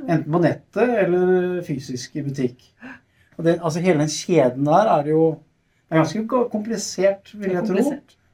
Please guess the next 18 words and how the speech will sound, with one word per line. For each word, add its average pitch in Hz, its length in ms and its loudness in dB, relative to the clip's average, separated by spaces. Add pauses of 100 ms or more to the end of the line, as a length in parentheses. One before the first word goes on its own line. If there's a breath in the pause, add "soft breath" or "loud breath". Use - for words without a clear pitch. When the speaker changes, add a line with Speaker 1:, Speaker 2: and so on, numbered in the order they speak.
(120)
Speaker 1:
å 185 120 -4
ha 156 240 2
kontroll 147 580 -2
på 175 200 -4
alle 143 140 -6
disse 139 160 -10
dataene 135 580 -6 (340 loud breath)
gjennom 147 260 -4
hele. 151 360 -2 (300)
Speaker 2:
Ja. 170 120 -6 (300)
Speaker 1:
Men 175 160 -2
det 185 180 4
kan 180 200 2
programvare 147 960 0 (440)
hjelpe 160 280 0
til 120 140 -6
med. 120 80 -10 (280)
Speaker 2:
Ja. 190 220 -2